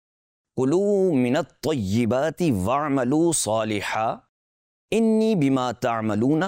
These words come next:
علیم۔ ترجمہ کنز العرفان، اے رسولو، پاکیزہ چیزیں کھاؤ اور اچھا کام کرو، بے شک میں تمہارے کاموں کو جانتا ہوں۔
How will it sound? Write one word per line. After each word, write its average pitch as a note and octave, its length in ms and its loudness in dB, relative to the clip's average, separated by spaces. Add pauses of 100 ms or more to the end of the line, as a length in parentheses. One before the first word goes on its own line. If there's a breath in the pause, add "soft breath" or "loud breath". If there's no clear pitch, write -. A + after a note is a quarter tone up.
علیم۔ A2 360 -4 (500)
ترجمہ C#3+ 340 -2 (180)
کنز B2 200 0
العرفان، A2+ 680 -6 (600 soft breath)
اے F3 160 -2
رسولو، B2+ 600 -2 (720 soft breath)
پاکیزہ C3 420 -2 (100)
چیزیں F3 220 2
کھاؤ F#3 320 -2 (640)
اور D#3 200 -2
اچھا A#3 340 -2
کام D3 240 0
کرو، E2+ 240 -4 (680 soft breath)
بے C3 320 -2
شک G#3 300 -2
میں D3 180 2
تمہارے A#2 460 -2
کاموں F#2+ 380 -4
کو B2+ 140 -2
جانتا E2+ 460 -4
ہوں۔ - 160 -14